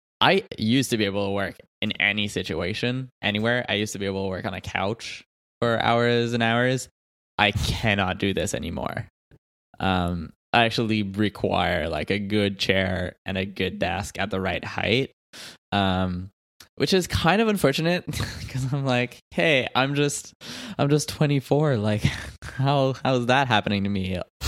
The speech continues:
already?" But hey, um,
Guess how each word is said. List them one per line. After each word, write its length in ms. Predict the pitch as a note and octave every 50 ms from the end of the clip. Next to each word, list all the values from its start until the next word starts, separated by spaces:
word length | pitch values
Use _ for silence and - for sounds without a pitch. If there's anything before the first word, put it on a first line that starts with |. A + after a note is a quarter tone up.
| - -
already?" 400 | F#2+ F#2 F#2+ F#2+ F2 E2+ C#2+ C#2
But 320 | - - C#2+ C2+ - - - - - - - - - - - _ _ -
hey, 260 | - - - - B2 _ _ _ _ _ _ -
um, 840 | - A2 A2+ A2 A2 G#2+ G#2+ G#2 G#2 G#2 G2+ G2+ G2+ G2+ F#2+ D#2+